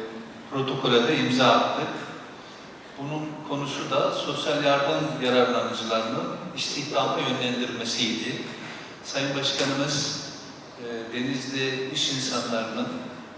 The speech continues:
e, nitelikli, e, bazen de niteliksiz eleman ihtiyacını hep vurguluyor. E, biz de bu vurgudan cesaret alarak hep birlikte, e,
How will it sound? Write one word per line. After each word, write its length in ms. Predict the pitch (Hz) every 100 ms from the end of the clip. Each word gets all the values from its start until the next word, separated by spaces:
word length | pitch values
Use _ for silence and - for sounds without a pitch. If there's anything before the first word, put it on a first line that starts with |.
| - - - - -
e, 40 | 113 110 110 123
nitelikli, 800 | 123 139 127 127 127 131 107 110
e, 540 | - - - 131 -
bazen 300 | 143 139 139
de 140 | 135 135 139
niteliksiz 720 | - 131 127 160 165 - - 135
eleman 260 | 139 147 131
ihtiyacını 640 | 123 131 113 113 - 123 131
hep 160 | 127 - - -
vurguluyor. 540 | 127 127 123 120 113 110 107 - - - - - - - -
E, 140 | 117
biz 200 | 135 -
de 260 | 147 143 - -
bu 360 | 143 143 139 131
vurgudan 640 | 135 135 135 135 131 127 -
cesaret 560 | 131 - 131 - -
alarak 360 | 139 127 135 - - - - - - - - - -
hep 240 | 170 165
birlikte, 760 | 127 127 123 - 123 123 127 - - - - - 247
e, 280 | 120 120